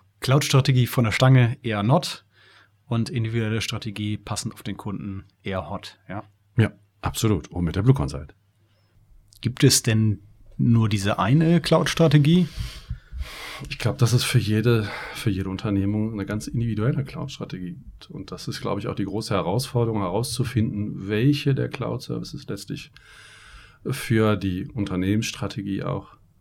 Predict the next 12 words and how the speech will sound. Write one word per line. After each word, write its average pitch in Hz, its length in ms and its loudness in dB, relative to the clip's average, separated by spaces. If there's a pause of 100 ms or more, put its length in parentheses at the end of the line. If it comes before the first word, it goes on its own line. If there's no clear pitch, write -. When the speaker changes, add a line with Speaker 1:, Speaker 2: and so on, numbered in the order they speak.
(160)
Speaker 2:
die 110 80 -2
richtigen 123 340 2
sind. 82 140 -8
Und 87 120 -6
zwischen 135 300 4
Unternehmensstrategie 117 920 0
und 104 180 -6
Cloud-Strategie 127 840 -6
klafft - 380 -10
ja 117 80 -4
noch 107 200 -8
ein 110 180 -6